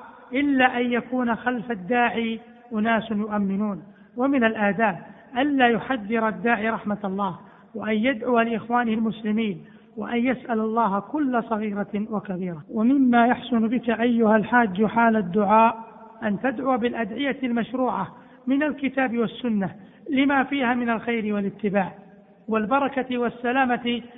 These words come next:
من الخطأ والاعتداء. ومن تلك الأدعية: "ربنا آتنا في الدنيا حسنة وفي الآخرة حسنة وقنا عذاب النار، ربنا تقبل منا إنك أنت السميع العليم،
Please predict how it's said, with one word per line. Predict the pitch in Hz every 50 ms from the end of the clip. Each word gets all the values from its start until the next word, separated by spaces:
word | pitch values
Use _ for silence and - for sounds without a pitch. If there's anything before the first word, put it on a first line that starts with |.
| - - -
من | 247 226 240 220
الخطأ | 220 214 208 220 240 240 233 233 220 214 214 208
والاعتداء. | 202 196 202 196 180 - - 240 240 196 202 180 - - - - - _ - - -
ومن | 254 269 262 269 262 220
تلك | - 262 262 226 - 233
الأدعية: | 226 226 220 190 196 185 214 208 185 - - - - - - - - 220
"ربنا | 214 247 262 220 208 254 247 233 226 240 247 247 240
آتنا | 233 240 233 226 220 190
في | 180
الدنيا | 226 185 185 226 220 214 208
حسنة | 190 - 254 226 - 240 214 202 185 - - - - - _ _ -
وفي | 226 233 226 262 262
الآخرة | 262 - 233 226 220 240 254 247 233 226 240 208
حسنة | - - 254 247 247 240 226 220 220 233
وقنا | 226 214 226 226 226 240 226 220 220
عذاب | 208 208 208 196 208 202 170
النار، | 196 190 196 220 214 196 185 - - - - - - - -
ربنا | 220 233 254 226 214 226 254 247 240
تقبل | 233 247 240 - - 247 208 196 208 226 220
منا | 220 254 254 240 233 226 220 233 269
إنك | 269 262 254 247 240 254 247
أنت | 240 233 214 214 -
السميع | 214 - - - 214 208 226 226 202
العليم، | 208 190 180 202 202 220 214 175